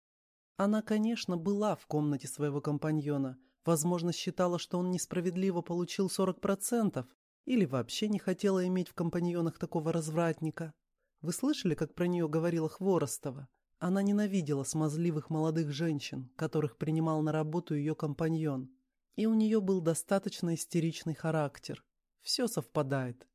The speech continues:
Фигуровского отравила она. Это пока ещё не доказано. Ручка с её отпечатками пальцев, найденная в спальне погибшего, не может считаться решающим доказательством,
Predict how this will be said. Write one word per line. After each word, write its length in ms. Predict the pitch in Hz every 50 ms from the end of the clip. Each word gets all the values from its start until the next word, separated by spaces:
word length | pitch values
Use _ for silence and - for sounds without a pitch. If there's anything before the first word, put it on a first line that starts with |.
| _
Фигуровского 800 | - - 170 151 147 156 151 170 190 - - - - 202 175 185
отравила 720 | - - 143 - - 143 143 135 135 143 147 143 139 - -
она. 480 | - 156 147 143 143 139 127 120 120 - _ _ _ _ _ _ _ _ _ _ _ _ -
Это 280 | 165 190 220 220 247
пока 320 | 247 - 202 - - 190 196
ещё 240 | 202 - - 202
не 120 | 196 196 196
доказано. 680 | 185 196 196 - 160 147 139 131 139 139 143 143 139 - _ _ _ _ -
Ручка 440 | - 151 151 165 160 - - - 165
с 100 | - -
её 140 | 170 160 160
отпечатками 680 | 156 - - 156 - - 175 165 - - 165 156 160
пальцев, 600 | 151 - 165 170 185 202 185 - - 143 - -
найденная 480 | 151 156 156 151 143 143 151 147 147 139
в 60 | -
спальне 420 | - - - 156 151 151 156 151
погибшего, 760 | - 156 151 151 156 180 180 - - - 143 123 123 127 131 _ -
не 180 | - 175 202 226
может 340 | 247 262 240 165 139 127 -
считаться 500 | - - 135 - 147 147 - - - 143
решающим 600 | 143 139 - - 147 139 139 131 - - 147 139
доказательством, 1080 | 139 135 - 151 143 131 139 135 127 - 127 120 - - - - - 120 120 117 113